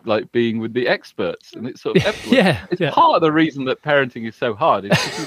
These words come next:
Speaker 1: continue having to do a load of stuff you're not very good at.
Speaker 2: Uh, you've never had
Speaker 1: Because
Speaker 2: any
Speaker 1: there's not a
Speaker 2: training. <laughs>
Speaker 1: division
Speaker 2: You've
Speaker 1: labour.
Speaker 2: had,
Speaker 1: No,
Speaker 2: have
Speaker 1: yeah.
Speaker 2: no idea, and you sleep deprived on top of that. <laughs>
Speaker 1: Yes, yeah. And that's, like, I mean, I'm, I'm just reading, um,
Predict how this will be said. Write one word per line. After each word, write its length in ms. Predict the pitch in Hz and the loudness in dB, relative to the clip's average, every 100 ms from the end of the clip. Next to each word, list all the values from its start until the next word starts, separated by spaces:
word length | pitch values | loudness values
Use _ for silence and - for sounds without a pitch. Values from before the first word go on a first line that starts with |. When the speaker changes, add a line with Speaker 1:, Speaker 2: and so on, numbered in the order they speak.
| - | -12
Speaker 1:
continue 400 | 143 190 220 170 | -6 -4 -2 -2
having 180 | 135 | -4
to 80 | 131 | -8
do 200 | 123 127 | -6 -2
a 80 | 120 | 0
load 420 | 143 151 151 147 | 2 2 4 0
of 100 | 135 | -4
stuff 280 | - 131 107 | -6 -6 -6
you're 180 | 117 120 | -6 -6
not 300 | 123 127 98 | -4 -6 -6
very 280 | 120 131 151 | -6 -6 -8
good 260 | - 254 - | -8 -8 -6
at. 240 | 82 82 - | -12 -14 -10
Speaker 2:
Uh, 60 | 247 | -6
you've 260 | 214 175 | 0 2
never 300 | 160 151 135 | 2 0 -2
had 140 | 127 135 | -4 -4
Speaker 1:
Because 280 | 156 - 202 | -4 0 2
Speaker 2:
any 180 | 226 | 4
Speaker 1:
there's 120 | 226 - | 2 4
not 80 | |
a 140 | 160 160 | 2 4
Speaker 2:
training. 220 | 185 262 | 2 0
<laughs> 220 | - - | -4 -4
Speaker 1:
division 140 | - - | -2 2
Speaker 2:
You've 280 | 214 170 - | 0 2 0
Speaker 1:
labour. 40 | |
Speaker 2:
had, 240 | 233 180 | 2 2
Speaker 1:
No, 300 | 202 277 185 113 214 - | 2 2 0 -2 -8 -2
Speaker 2:
have 140 | 202 | 0
Speaker 1:
yeah. 120 | 170 | 2
Speaker 2:
no 320 | 214 247 262 202 | 2 0 0 0
idea, 280 | 147 127 143 | 0 -2 -2
and 120 | 160 | 0
you 80 | 185 | 0
sleep 280 | 170 147 143 | 2 -2 -4
deprived 420 | 131 - 127 113 | -4 0 0 0
on 100 | 131 | -2
top 260 | 135 123 - | -2 -4 -6
of 40 | |
that. 880 | 110 110 _ - 165 165 - - 220 | -12 -12 _ 0 2 2 -2 -2 -6
<laughs> 60 | - | 0
Speaker 1:
Yes, 260 | 196 131 - _ - | 0 0 -4 _ -6
yeah. 180 | 208 160 - _ _ _ _ - | -2 -2 -6 _ _ _ _ -4
And 140 | 156 185 | -2 -2
that's, 240 | 180 - _ | -6 -8 _
like, 180 | 160 156 | 0 4
I 120 | 165 | 2
mean, 100 | 165 | 2
I'm, 140 | 151 - | -4 -4
I'm 140 | 143 151 | -4 -4
just 200 | 160 - | -8 -8
reading, 480 | 143 131 117 117 | -8 -6 -8 -8
um, 280 | 117 117 107 | -6 -8 -10